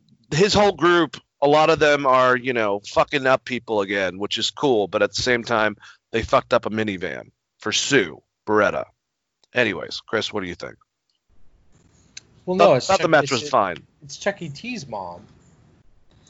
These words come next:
Speaker 2: 'Cause
Speaker 1: Is it
Speaker 2: Trent's
Speaker 1: Chuck E.
Speaker 2: like,
Speaker 1: T's mom?
Speaker 2: "No, you can't do that to Chuck's mom." Uh, I, at least I think. Um, I feel, or here's the thing. I feel like the, one of the biggest problems they have here is that Chuck E. T and Trent Beretta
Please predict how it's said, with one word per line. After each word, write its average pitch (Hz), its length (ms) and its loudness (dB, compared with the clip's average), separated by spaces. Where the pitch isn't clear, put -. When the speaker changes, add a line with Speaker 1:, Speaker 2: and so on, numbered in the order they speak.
Speaker 2:
'Cause 139 240 -2
Speaker 1:
Is - 0 -
it - 60 -12
Speaker 2:
Trent's 196 180 2
Speaker 1:
Chuck 175 160 2
E. 160 60 -2
Speaker 2:
like, 135 180 2
Speaker 1:
T's 165 140 -10
mom? 170 220 2
Speaker 2:
"No, 277 280 -2
you 262 200 -8
can't 262 340 -8
do 233 160 -8
that 226 220 -2
to 208 80 -10
Chuck's - 480 -6
mom." 226 480 -2
Uh, 135 160 -8
I, 104 160 -10
at 107 100 -10
least 165 220 -2
I 98 100 -2
think. - 600 -4
Um, 95 460 -10
I 151 120 4
feel, 208 540 2
or 127 300 -4
here's 175 320 2
the 160 100 -2
thing. 101 480 -2
I 123 180 -2
feel 180 220 0
like 170 300 2
the, 117 300 2
one 151 220 -2
of 196 120 2
the 151 60 -2
biggest 139 380 0
problems 127 340 4
they 113 140 -2
have 120 220 0
here 135 300 -2
is 107 180 -8
that 101 120 -10
Chuck 135 260 -8
E. 131 40 -8
T 120 240 -8
and 110 100 -10
Trent 104 260 -8
Beretta 107 300 -4